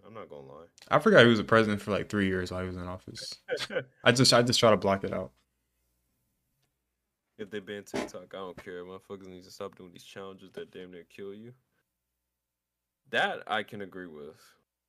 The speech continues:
Speaker 2: I haven't seen
Speaker 1: TikTok
Speaker 2: any like those recently, though.
Speaker 1: There have been too many on TikTok for me to just be okay with it, though, even if it stopped.
Speaker 2: My issue with
Speaker 1: That
Speaker 2: TikTok is, like, y-, the younger folks, like, doing sexual content on there.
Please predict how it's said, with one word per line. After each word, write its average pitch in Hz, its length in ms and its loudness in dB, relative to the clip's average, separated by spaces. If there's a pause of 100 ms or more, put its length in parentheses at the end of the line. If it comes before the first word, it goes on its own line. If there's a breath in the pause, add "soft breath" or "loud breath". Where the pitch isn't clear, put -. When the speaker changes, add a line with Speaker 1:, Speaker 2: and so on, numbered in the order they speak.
(160)
Speaker 2:
I 117 60 4
haven't 175 140 4
seen 131 160 0
Speaker 1:
TikTok 123 120 6
Speaker 2:
any 101 100 4
like 92 180 0
those 92 200 -2
recently, 92 400 -6
though. 95 220 -8 (1500)
Speaker 1:
There 104 200 -10
have 92 160 -14
been 95 160 -12
too 117 160 -18
many 90 260 -16
on 78 140 -16
TikTok 80 560 -16
for - 200 -20
me 80 200 -20 (100)
to 69 80 -20 (100)
just 67 340 -20 (140)
be 85 140 -18
okay 76 300 -18
with 71 180 -20
it, 65 100 -20
though, 73 240 -20
even 78 200 -20
if 71 100 -20
it 71 140 -20
stopped. - 460 -20 (640)
Speaker 2:
My 151 120 6
issue 196 160 4
with 175 140 6
Speaker 1:
That 135 100 6
Speaker 2:
TikTok 135 320 2
is, 101 200 2
like, 95 380 2 (500)
y-, 104 200 -2
the 110 80 -2
younger 117 640 2 (600)
folks, - 680 -2
like, 101 240 -6 (580)
doing 107 220 0
sexual 98 380 0
content 98 380 -4
on 95 100 -8
there. 92 200 -10